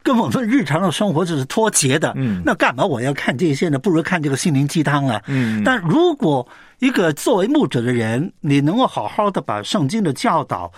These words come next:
Speaker 1: 融入你的生活里面，活生生的，啊，真的应用出来，那么你的弟兄姊妹看见你这样的生活呢，也会发现，哎，原来圣经的教导是很真实的，
Speaker 2: 嗯。
Speaker 1: 跟每天的生活都是有直接关系的，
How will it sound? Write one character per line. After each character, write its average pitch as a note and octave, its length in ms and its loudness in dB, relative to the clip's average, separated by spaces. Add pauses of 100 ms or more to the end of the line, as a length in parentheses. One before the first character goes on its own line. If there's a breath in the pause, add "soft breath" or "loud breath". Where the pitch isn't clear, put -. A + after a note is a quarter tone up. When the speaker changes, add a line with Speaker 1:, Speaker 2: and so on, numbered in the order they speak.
(220 loud breath)
Speaker 1:
融 C#3+ 280 2
入 A#3+ 280 2
你 G#2 160 -4
的 B2 60 -2
生 D#3 200 -2
活 D#3+ 80 0
里 B2 80 -2
面， C#3 160 0
活 F#3 240 -2
生 A3+ 200 0
生 A3+ 200 0
的， D3 220 0 (300 loud breath)
啊， A#2 240 -4
真 B3+ 200 0
的 F#3 80 4
应 A3 220 4
用 B2+ 180 2
出 F#3 140 0
来， C3 180 0 (380 loud breath)
那 D4+ 140 2
么 G#3 380 4
你 D#3 120 2
的 F#3+ 140 0
弟 B3 160 2
兄 B3+ 160 2
姊 F#3+ 120 -2
妹 F3+ 140 0
看 B3 320 0
见 F#3 240 2
你 A#2+ 80 0
这 - 100 0
样 G#3 120 0
的 D3+ 100 0
生 G#3+ 220 -2
活 E3+ 160 -2
呢， F#3+ 100 0
也 B2+ 100 2
会 D#3 140 0
发 G3+ 160 -2
现， G3 180 -2 (360 loud breath)
哎， B3 220 2 (320 loud breath)
原 G#3 140 2
来 B3 120 2
圣 G3+ 200 0
经 A#3+ 80 2
的 F#3 120 2
教 G3+ 240 0
导 G#2+ 180 -6
是 C3 280 -2 (200 soft breath)
很 C#3+ 220 0
真 B3 200 0
实 F3+ 280 2
的， D3 180 0
Speaker 2:
嗯。 C3 240 0
Speaker 1:
跟 A#3+ 120 0
每 G3 140 0
天 G3+ 160 -2
的 F#3 80 0
生 G3+ 180 -2
活 E3 120 0
都 G3+ 120 0
是 D3+ 200 0
有 G#2+ 100 -4
直 - 160 -2
接 F#3+ 140 0
关 G3 180 0
系 F#3+ 200 0
的， C#3 140 -2